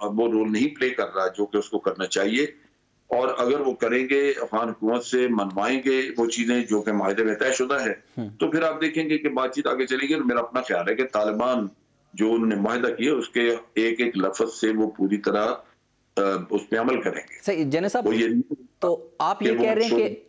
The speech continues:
Speaker 2: अगर अभी तक entra अफगान dialogue शुरू नहीं हुए तो इसकी जिम्मेदारी आप अफगान हुकूमत और अमेरिका पर तो आयद कर सकते हैं,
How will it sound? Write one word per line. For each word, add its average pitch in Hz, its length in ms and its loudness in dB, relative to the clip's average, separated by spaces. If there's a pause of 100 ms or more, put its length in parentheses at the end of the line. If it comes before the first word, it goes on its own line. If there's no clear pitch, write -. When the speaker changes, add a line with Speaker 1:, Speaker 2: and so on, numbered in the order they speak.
Speaker 2:
अगर 180 200 2
अभी 180 200 2
तक 208 240 -2
entra 175 360 2
अफगान 170 340 0
dialogue 170 340 2
शुरू 185 300 2
नहीं 196 280 2
हुए 175 200 4
तो 185 160 2
इसकी 185 300 0
जिम्मेदारी 165 580 2
आप 170 220 2
अफगान 156 340 2
हुकूमत 185 440 2
और 165 100 2
अमेरिका 147 340 2
पर 190 140 0
तो 185 120 0
आयद 165 220 2
कर 196 160 0
सकते 190 300 0
हैं, 135 220 0